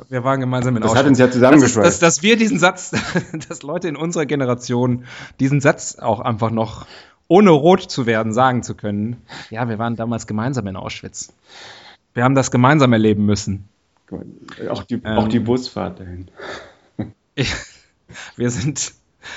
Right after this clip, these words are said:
Speaker 1: wir kommen gerade <laughs> auf so einen ganz, ganz komischen Trip hier gerade.
Speaker 2: Eben, es geht um Fotografie,
Speaker 1: Ähm.
Speaker 2: aber wir haben auch Fotos gemacht.
Speaker 1: Insofern alles in Ordnung,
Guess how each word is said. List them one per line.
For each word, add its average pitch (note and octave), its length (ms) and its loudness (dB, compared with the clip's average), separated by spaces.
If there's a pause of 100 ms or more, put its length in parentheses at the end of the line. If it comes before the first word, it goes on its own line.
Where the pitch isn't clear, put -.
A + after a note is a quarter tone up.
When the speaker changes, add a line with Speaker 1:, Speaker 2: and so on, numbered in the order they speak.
(160)
Speaker 1:
wir A#2+ 160 -2
kommen D#3+ 260 2
gerade C3+ 280 0 (100)
<laughs> E3+ 100 6
auf - 140 0
so - 100 -2
einen B2 140 0
ganz, C#3+ 400 0
ganz D3 320 -6
komischen B2+ 720 -4 (260)
Trip F#3+ 300 -4
hier A#2 180 -4
gerade. G2+ 460 -10 (240)
Speaker 2:
Eben, D#3+ 180 6
es A#2 80 0
geht B2 140 4
um A#2 80 2
Fotografie, A2 460 2
Speaker 1:
Ähm. A2 40 2
Speaker 2:
aber G#2 140 2
wir A2 80 4
haben A#2+ 60 4
auch G#2 100 0
Fotos A2+ 280 -6
gemacht. F2 300 -12 (1700)
Speaker 1:
Insofern C#3 640 4
alles A2+ 300 0
in A#2+ 120 2
Ordnung, G#2+ 300 0